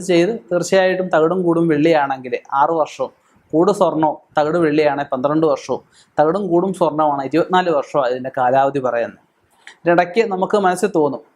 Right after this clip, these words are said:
ഈശ്വര ചൈതന്യമാണല്ലോ ഇതിനകത്തിരിക്കുന്നത്, അതിൻ്റെ പവർ കുറഞ്ഞു എന്ന് തോന്നുമ്പോൾ വൈഷ്ണവ യന്ത്രങ്ങളാണ് വിഷ്ണു ക്ഷേത്രത്തിലും, ശൈവ യന്ത്രങ്ങളാണ് ശിവക്ഷേത്രത്തിലും,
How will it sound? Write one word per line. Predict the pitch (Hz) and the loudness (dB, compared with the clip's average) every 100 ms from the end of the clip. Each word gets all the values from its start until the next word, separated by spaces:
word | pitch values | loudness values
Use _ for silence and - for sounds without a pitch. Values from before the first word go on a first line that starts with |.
| 156 | -4
ഈശ്വര | 175 170 175 175 175 | 0 4 4 4 2
ചൈതന്യമാണല്ലോ | 170 180 185 165 156 147 | 2 2 2 2 2 0
ഇതിനകത്തിരിക്കുന്നത്, | 139 135 127 123 113 - - _ | -2 -8 -8 -8 -8 -14 -20 _
അതിൻ്റെ | 156 165 160 | 0 2 2
പവർ | 156 175 165 | 0 0 -2
കുറഞ്ഞു | 156 185 | -2 -2
എന്ന് | 202 175 | 0 0
തോന്നുമ്പോൾ | 156 147 127 - _ _ _ | 0 -2 -4 -4 _ _ _
വൈഷ്ണവ | 139 143 175 175 175 | -2 0 2 4 2
യന്ത്രങ്ങളാണ് | 165 165 165 151 147 | 0 0 2 0 -2
വിഷ്ണു | 139 165 175 | -8 -4 0
ക്ഷേത്രത്തിലും, | 156 151 135 120 - _ _ _ - | 0 0 -2 -6 -12 _ _ _ -2
ശൈവ | 151 160 185 | 0 2 2
യന്ത്രങ്ങളാണ് | 175 165 165 156 151 | 0 0 2 0 0
ശിവക്ഷേത്രത്തിലും, | 147 151 - 165 147 127 120 | -2 0 -2 0 -4 -6 -12